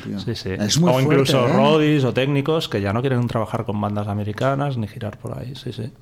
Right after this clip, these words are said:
Speaker 2: Que prefieren venir a Europa o, <clears throat> o a otras partes del mundo.
Speaker 1: Ya, esto es muy peligroso,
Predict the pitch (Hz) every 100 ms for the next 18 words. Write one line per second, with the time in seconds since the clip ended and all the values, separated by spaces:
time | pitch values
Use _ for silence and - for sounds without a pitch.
0 | - - 104 - 98 104 101 104 101 101
1 | 98 131 139 202 214 - 143 110 104 92
2 | - - 202 151 131 110 107 101 110 -
3 | 101 104 98 135 117 120 127 - 226 185
4 | 196 196 170 135 151 - 214 214